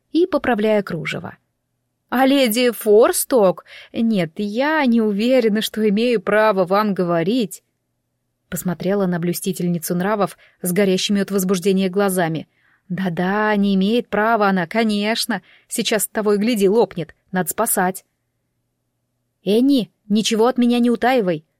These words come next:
Любая информация может оказаться не просто полезной, но и той самой единственно нужной. Вдруг натолкнёт нас на идею», проговорила я торжественно и тоже блеснула глазами.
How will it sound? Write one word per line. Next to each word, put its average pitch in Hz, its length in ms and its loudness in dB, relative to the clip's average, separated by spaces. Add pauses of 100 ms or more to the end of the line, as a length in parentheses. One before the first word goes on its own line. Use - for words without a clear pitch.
Любая 202 320 2
информация 185 640 -2
может 185 240 -4
оказаться 196 500 -2
не 202 140 0
просто 220 340 -4
полезной, 190 560 -2 (340)
но 214 180 0
и 214 120 2
той 220 260 0
самой 208 460 -2
единственно 220 800 -2
нужной. 190 500 0 (360)
Вдруг 180 340 -6
натолкнёт 208 580 -4
нас 175 160 -6
на 220 180 0
идею», 220 420 0 (640)
проговорила 175 500 -2
я 170 260 -2
торжественно 185 840 -2
и 196 40 -2
тоже 208 380 -2
блеснула 202 480 0
глазами. 170 640 -4